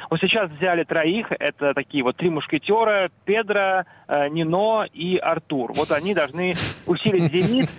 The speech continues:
и вместе повести к чемпионству. Здесь, видите, в чем еще дело, что "Зенит" первый круг,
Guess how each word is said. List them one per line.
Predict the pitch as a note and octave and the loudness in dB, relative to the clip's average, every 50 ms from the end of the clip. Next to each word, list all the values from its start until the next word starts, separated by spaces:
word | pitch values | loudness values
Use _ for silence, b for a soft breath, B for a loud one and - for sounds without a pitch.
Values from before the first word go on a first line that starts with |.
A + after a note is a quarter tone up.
| F3 D3+ - | -2 -2 0
и | G3 E3+ - F3 G#3 A#3 | -2 0 2 4 4 4
вместе | G#3 E3 F#3 G3 G#3 A3+ G#3+ A3 G#3+ | 2 2 0 0 0 2 0 -2 0
повести | - G3 E3+ E3 E3 - - _ - F#3+ G3+ G3 F3+ | 2 2 2 2 0 -2 -6 _ 0 2 2 2 2
к | - - D#3+ D#3 D#3 D3+ | 2 0 2 2 2 2
чемпионству. | - - F3 E3 - E3+ E3+ D#3+ C#3+ C3+ - - C3 | 0 -2 -4 0 2 2 2 2 0 -2 -4 -8 -6
Здесь, | B2+ G3+ A#3 G#3 G3 F#3+ | -2 -2 0 0 0 0
видите, | G3+ A#3 C4 - A3 | 0 0 0 0 -2
в | - | 0
чем | - A3+ G3+ | 0 0 0
еще | F3+ - F#3+ | 0 -4 -2
дело, | E3+ G#3 G#3+ F#3+ D#3 | 0 2 2 2 2
что | - - D3+ | 0 -2 0
"Зенит" | D3 D#3+ F#3+ G3 F#3+ - B B B B G#3+ B | 0 2 0 0 -2 -4 B B B B -12 B
первый | - G#3 G#3+ G3+ G3 G3 | 0 0 2 4 2 2
круг, | - - A3+ C4 B3+ - - | 2 2 2 2 0 0 -4